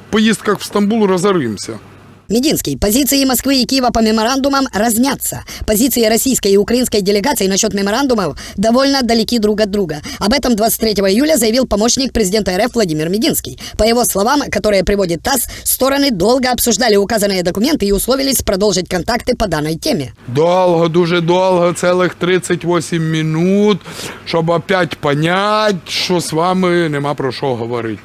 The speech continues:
Speaker 1: Бо ми з вами говоримо на різних язиках, навіть коли ми переходимо на русский. Ви і на ньому теж ні хрена не понімаєте.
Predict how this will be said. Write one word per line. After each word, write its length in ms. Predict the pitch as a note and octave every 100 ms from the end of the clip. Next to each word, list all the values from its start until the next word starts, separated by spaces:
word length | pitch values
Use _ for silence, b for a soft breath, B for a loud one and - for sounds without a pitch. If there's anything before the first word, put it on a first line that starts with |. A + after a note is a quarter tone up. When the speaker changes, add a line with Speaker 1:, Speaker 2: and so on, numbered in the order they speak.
| -
Speaker 1:
Бо 140 | B2+ C#3
ми 140 | E3+
з 100 | -
вами 240 | D#3+ D3+
говоримо 340 | B2+ D#3 G#3+ D3+
на 260 | C3 C#3+
різних 320 | E3+ D3+ C#3 C#3
язиках, 460 | B2+ C#3 D#3+ B2
навіть 240 | C3 C3 C3+
коли 180 | F3+
ми 120 | G3+ D3+
переходимо 500 | C#3+ C3+ E3 D#3+ D#3
на 100 | D3+
русский. 420 | D3 - A#2+ G#2 B B D3+
Ви 140 | F3+
і 100 | F#3+
на 120 | G3
ньому 220 | G3 G3+
теж 220 | F3 F#3+ F#3+
ні 160 | F3+
хрена 340 | - F3+ E3+ D#3
не 100 | C#3+
понімаєте. 680 | C#3+ C3+ B2+ G#2+ G#2 G#2